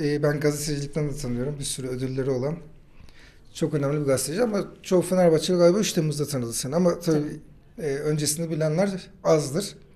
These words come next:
Speaker 1: Şimdi Rübe ile bugün tabii Fenerbahçe'yi konuşacağız. Ben nasıl Fenerbahçeli olduğumu biliyorum onun ama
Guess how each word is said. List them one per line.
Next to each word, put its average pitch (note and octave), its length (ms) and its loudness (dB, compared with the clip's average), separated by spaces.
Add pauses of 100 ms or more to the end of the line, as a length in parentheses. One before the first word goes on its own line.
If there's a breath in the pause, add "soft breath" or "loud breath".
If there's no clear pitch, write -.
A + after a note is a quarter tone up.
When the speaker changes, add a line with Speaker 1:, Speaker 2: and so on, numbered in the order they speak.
(1000 loud breath)
Speaker 1:
Şimdi G3 460 0
Rübe F3 260 8
ile G3 140 8
bugün F#3 200 0
tabii D#3+ 240 -2
Fenerbahçe'yi E3 540 4
konuşacağız. D3 540 -4
Ben C#3 160 0
nasıl C#3+ 160 -4
Fenerbahçeli C#3 480 0
olduğumu C#3 300 -4
biliyorum D#3 260 0
onun G#3 160 -2
ama F#3 180 -2